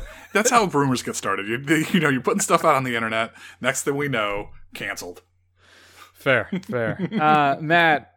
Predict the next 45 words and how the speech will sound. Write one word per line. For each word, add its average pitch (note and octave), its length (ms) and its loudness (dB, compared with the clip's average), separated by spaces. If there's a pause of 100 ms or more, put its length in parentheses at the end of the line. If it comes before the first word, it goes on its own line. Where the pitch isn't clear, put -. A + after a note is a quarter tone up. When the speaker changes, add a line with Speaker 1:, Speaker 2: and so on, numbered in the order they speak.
(140)
Speaker 1:
Drive F#3+ 360 0
My D3+ 140 0
Car B2 340 0
is G#2 120 -8
currently C3 260 -8
playing A#2+ 220 -6
in A2 60 -8
limited G#2 240 -10
theaters G2+ 420 -8
all G#2+ 220 -6
over G2+ 160 -8
the F#2 100 -14
country. A2 520 -8
You A2+ 60 -6
gotta A#2+ 120 -2
go A#2 100 -4
to A2 60 -6
your G2+ 120 -8
art G#2 180 -10
houses. G#2 480 -10
I'm B3 320 4
gonna C4 220 0
give A3+ 220 4
it, A3 140 6
I F3 80 0
think, E3+ 160 -2
an E3 80 0
A D#3+ 120 2
minus. C3 520 -4 (600)
I C#3 180 2
gave E3 840 0
Worst D#3 240 0
Person E3 240 -4
in D#3+ 60 0
the C#3+ 40 -4
World D3+ 220 2
an C#3 80 -6
A. D3 340 2
I C3 60 0
believe A#2+ 180 -4
you B2 80 -4
did A2+ 140 -8
as G#2+ 100 -8
well. D3 640 2
Speaker 2:
Yeah. F#2 300 -4